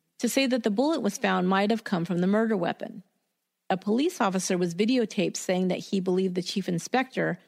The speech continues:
had planted the bullet in Pacciani's garden. Mario Spezzi, the journalist who published this allegation, was sued for libel. He later won the case against him. Soon after, he retired from journalism to pursue his dream of writing mystery novels.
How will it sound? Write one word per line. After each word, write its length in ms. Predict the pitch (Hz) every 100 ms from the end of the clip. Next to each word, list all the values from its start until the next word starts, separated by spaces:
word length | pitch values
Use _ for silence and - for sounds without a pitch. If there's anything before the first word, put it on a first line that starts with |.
| _ _
had 180 | 226 214
planted 380 | 254 262 262
the 60 | 175
bullet 340 | 160 156 151 -
in 140 | 160
Pacciani's 600 | 175 165 - 160 147 143
garden. 460 | 175 147 135 - - _ _ _ _ _ _ _ _
Mario 320 | 208 254 262
Spezzi, 460 | 233 - 247 - 170
the 80 | 175
journalist 400 | 196 214 202 -
who 80 | 185
published 420 | - 277 311 -
this 160 | 165
allegation, 640 | 156 156 165 156 - - 165
was 160 | - 190
sued 320 | - 175 170
for 80 | -
libel. 500 | 170 180 175 - - _ _ _ _ _ -
He 80 | 226
later 320 | 220 262 277
won 220 | 190 190
the 80 | 196
case 320 | - 175 -
against 400 | 165 170 180 -
him. 240 | - - 175 _ _ _ _ _ _ _ _
Soon 280 | - 254 226
after, 560 | 240 247 - 160 175 -
he 180 | - 226
retired 480 | 220 - 240 262
from 160 | - 254
journalism 540 | 220 214 165 156 165
to 100 | 175
pursue 380 | 190 190 - 226
his 200 | 214 202
dream 320 | - 233 208
of 180 | 170 170
writing 320 | 175 160 165
mystery 340 | 175 190 - 151
novels. 560 | 151 151 277 - -